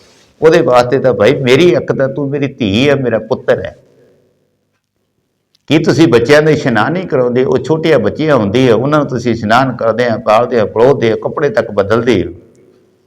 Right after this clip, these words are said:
ਉਹੀ ਇੱਕ ਸਰੀਰ ਹੁੰਦਾ, ਉਹੀ ਫੇਸ ਦਾ ਸਰੀਰ ਹੈ, ਬਾਕੀ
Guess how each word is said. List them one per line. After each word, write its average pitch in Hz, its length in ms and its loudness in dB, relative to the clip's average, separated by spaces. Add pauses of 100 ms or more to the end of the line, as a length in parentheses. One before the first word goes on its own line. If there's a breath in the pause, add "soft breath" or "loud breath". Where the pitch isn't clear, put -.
(140)
ਉਹੀ 208 240 6
ਇੱਕ 233 180 4
ਸਰੀਰ 180 380 4
ਹੁੰਦਾ, 143 420 4
ਉਹੀ 170 280 4
ਫੇਸ 135 300 2
ਦਾ 156 180 -6 (300)
ਸਰੀਰ 127 300 0
ਹੈ, 123 80 0
ਬਾਕੀ 113 440 -2